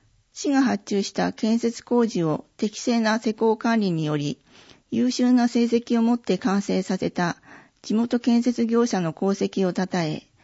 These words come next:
建設業者の施工意欲の向上や、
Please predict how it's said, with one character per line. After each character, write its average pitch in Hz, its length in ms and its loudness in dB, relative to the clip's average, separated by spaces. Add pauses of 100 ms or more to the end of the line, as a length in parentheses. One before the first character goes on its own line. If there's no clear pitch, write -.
(380)
建 233 200 0
設 247 240 -2
業 240 200 2
者 220 140 -2
の 160 260 -2 (240)
施 214 160 -6
工 233 260 2
意 233 40 2
欲 233 220 -2
の 170 160 -2
向 170 260 0
上 160 220 -2
や、 160 260 -4